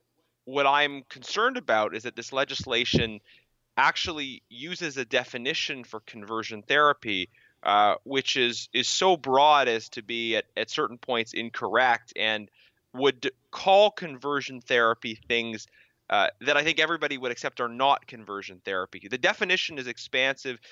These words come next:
such that it includes, um, efforts to, uh, reduce a person's sexual attraction or behavior. Uh, so if, uh,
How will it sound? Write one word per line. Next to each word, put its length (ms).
such 280
that 120
it 120
includes, 840
um, 560
efforts 540
to, 720
uh, 440
reduce 420
a 60
person's 540
sexual 720
attraction 600
or 220
behavior. 760
Uh, 300
so 640
if, 440
uh, 600